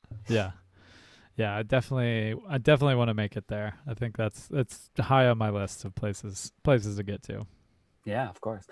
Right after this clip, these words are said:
Speaker 2: But they're doing a lot for L G B T rights over there, and the prince works constantly, and he has a great organization, uh, for H I V and aids awareness, because it's really, really,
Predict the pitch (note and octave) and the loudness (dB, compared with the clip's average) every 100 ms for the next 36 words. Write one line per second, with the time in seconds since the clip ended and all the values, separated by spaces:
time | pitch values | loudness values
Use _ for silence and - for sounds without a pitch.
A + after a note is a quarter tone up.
0 | - B2+ C#3+ D3 D#3+ E3+ D3+ C#3+ C#3 C3+ | -10 2 6 8 8 8 8 8 6 2
1 | B2+ B2 B2+ A2+ G#2 - G#2 G2+ G#2 G#2+ | 2 0 2 2 2 0 -2 -2 -2 -2
2 | G2+ A#2+ A2 - G#2 G2+ - G2+ - G#2 | -2 -4 -4 -2 -4 -4 -8 -8 -6 -6
3 | G2+ G2 G#2 G#2+ G#2 G2+ G#2+ A2+ A2+ A2+ | -6 -6 -6 -6 -4 -4 0 0 0 0
4 | A2 G2+ G2+ - G2 G2 G2 - - - | -2 -2 -6 -6 -8 -10 -12 -18 -20 -20
5 | - - G2+ F#2+ A2 A2 A2+ G#2+ G#2 G2+ | -20 -8 -8 -6 -8 -2 0 0 -2 -6
6 | G2 F#2+ C3+ D3 D3 C#3 - G#2 G2+ F#2+ | -8 -2 2 2 2 -2 -6 -4 -4 -4
7 | F#2 - G#2+ A2 G#2 G#2+ - G#2+ G#2+ G2+ | -10 -2 0 2 0 -4 -6 -2 0 -2
8 | G2 | -4